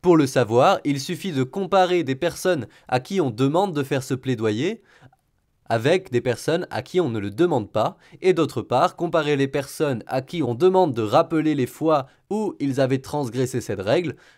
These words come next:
par rapport à ceux à qui on ne le demande pas. On peut le mesurer soit en relançant tous nos sujets quelques mois après et en les interrogeant sur le changement de leur comportement,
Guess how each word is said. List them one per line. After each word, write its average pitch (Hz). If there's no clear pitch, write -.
par 156
rapport 147
à 113
ceux 127
à 110
qui -
on 110
ne 139
le 113
demande 139
pas. 104
On 135
peut 139
le 135
mesurer 143
soit 175
en 131
relançant 160
tous 180
nos 165
sujets 156
quelques 170
mois 151
après 151
et 113
en 110
les 113
interrogeant 139
sur 165
le 123
changement 151
de 127
leur 110
comportement, 135